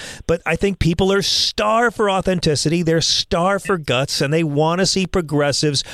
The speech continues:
who bring the fight to the right wing rather than stand there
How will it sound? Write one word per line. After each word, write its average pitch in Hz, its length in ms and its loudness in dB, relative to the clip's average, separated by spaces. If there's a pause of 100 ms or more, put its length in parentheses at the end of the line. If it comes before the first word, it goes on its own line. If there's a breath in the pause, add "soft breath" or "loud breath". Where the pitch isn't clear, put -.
(140 loud breath)
who 151 160 2
bring 147 400 0
the - 80 0
fight 127 420 -4
to 151 100 0
the 139 120 0
right 127 260 0
wing 120 460 0
rather 143 280 0
than 143 140 -2
stand 220 480 0
there 160 220 2